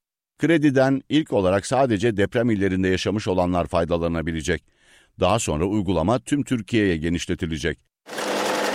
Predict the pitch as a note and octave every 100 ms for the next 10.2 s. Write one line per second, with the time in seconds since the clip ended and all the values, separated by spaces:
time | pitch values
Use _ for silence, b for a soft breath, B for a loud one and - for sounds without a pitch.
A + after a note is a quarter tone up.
0 | - B2+ D3+ C#3+ G2 E2+ E2+ E2 F#2+ -
1 | E2+ D#2 E2 G#2+ B2 - F2 F2 F#2 C3
2 | A#2 - G#2 E2+ A#2+ C3+ B2+ - B2 -
3 | G2+ F#2+ F#2+ G2 F#2+ F#2+ A2+ - G2+ F2+
4 | F2 D#2+ D#2 C#2 D#2 F2+ b b b G2+
5 | G2+ A2 - B2 C#3 A2+ A2+ E2+ G2+ F2+
6 | F#2+ F#2+ E2 E2 G2+ - E2+ A2 G#2+ F#2
7 | F2 D#2+ E2+ - b b b b - C#3
8 | D#3 E3 B2+ D3 D3+ C#3 - A2+ A#2 C3
9 | - - A#2 F#2 G2 G2+ F2 F2+ D#2+ D2
10 | D2 C2